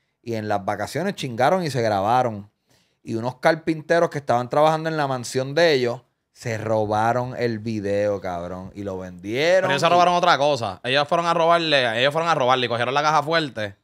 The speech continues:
Speaker 2: Y en la caja fuerte estaba pistolas, prendas, un cojón de cosas. Y venden y que sí, de momento hay un video. Y cuando el tipo le lo pone en la casa, ve que es ellos chingando y ahí ese tipo lo empieza
Speaker 1: A distribuir,
Speaker 2: a,
Speaker 1: a
Speaker 2: a,
Speaker 1: vender.
Speaker 2: a vender y toda la vuelta.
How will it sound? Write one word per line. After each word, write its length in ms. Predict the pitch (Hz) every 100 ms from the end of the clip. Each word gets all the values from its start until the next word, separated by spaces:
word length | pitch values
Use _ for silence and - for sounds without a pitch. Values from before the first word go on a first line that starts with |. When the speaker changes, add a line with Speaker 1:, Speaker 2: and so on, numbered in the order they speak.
| _ _ _ -
Speaker 2:
Y 80 | 117
en 80 |
la 80 | 117
caja 180 | 113 127
fuerte 240 | 143 147
estaba 840 | 139 - 120 127 135 127 117 107 90
pistolas, 720 | 113 101 - 123 135 135 120 -
prendas, 460 | 110 135 135 127
un 80 | 117
cojón 200 | 139 147
de 60 | 147
cosas. 380 | 170 147 127 - _ _ _
Y 200 | - 117
venden 360 | 120 139 156 160
y 20 |
que 100 | 165
sí, 100 | 185
de 80 | 202
momento 280 | 143 131 139
hay 80 |
un 80 | 156
video. 260 | 170 147 123
Y 40 |
cuando 240 | 120 120 120
el 100 | 110
tipo 220 | 120 143
le 100 | 147 147
lo 160 | 147
pone 200 | 156 156
en 60 | 151
la 120 | 151
casa, 360 | 170 165 139 120
ve 120 | 117
que 80 | 127
es 60 |
ellos 160 | 131 135
chingando 360 | 147 143 151 135
y 20 |
ahí 160 | 110 107
ese 260 | 113 123
tipo 240 | 127 135 120
lo 60 | 110
empieza 840 | 110 98 110 110 107 101 90 87 _ _ -
Speaker 1:
A 60 | 95
distribuir, 540 | 104 - 113 107 101
Speaker 2:
a, 40 | 101
Speaker 1:
a 40 | 104
Speaker 2:
a, 20 |
Speaker 1:
vender. 360 | 101 104 113 107
Speaker 2:
a 140 | 107 104
vender 320 | 98 101 101
y 40 |
toda 120 | 101 101
la 60 |
vuelta. 420 | 98 92 90 87